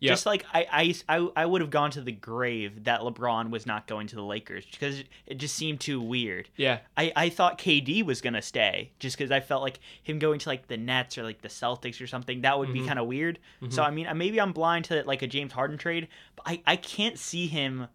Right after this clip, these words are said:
Speaker 2: definitely not on the Nets, but I can't even really see him with Philly either. So I
Speaker 1: Yeah, I mean, we can, we, we can talk more about the James Harden trade in a second, but I think, I think just, just Russell Westbrook,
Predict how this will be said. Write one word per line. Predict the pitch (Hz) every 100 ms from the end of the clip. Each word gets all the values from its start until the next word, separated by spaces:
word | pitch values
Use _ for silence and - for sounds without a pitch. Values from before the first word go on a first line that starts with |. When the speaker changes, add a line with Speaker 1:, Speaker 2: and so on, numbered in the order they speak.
| _ _ _ -
Speaker 2:
definitely | 143 190 185 147
not | 135
on | 131
the | 113
Nets, | 123 107 -
but | 139
I |
can't | 139 185
even | 185 160
really | 151 143
see | 131 143
him | 131
with | 110
Philly | - 143 127 110
either. | 120 120 101 - - _ _ _ _ - -
So | - -
I | 147
Speaker 1:
Yeah, | 214 208
I | 196
mean, | 208
we | 202
can, | 220 226 190
we, | 190 208
we | 208 220
can | 226
talk | 220 196 180
more | 160 151
about | 135 127 123 -
the | 135 123
James | 123 131 123
Harden | 131 120 113
trade | 117 110
in | 107
a |
second, | - 117 151 135
but | 123
I | 120
think, | 160 160
I | 143
think | 123 131 113
just, | 143 165 - -
just | 160 160 -
Russell | 151 - 123
Westbrook, | 110 - 113 104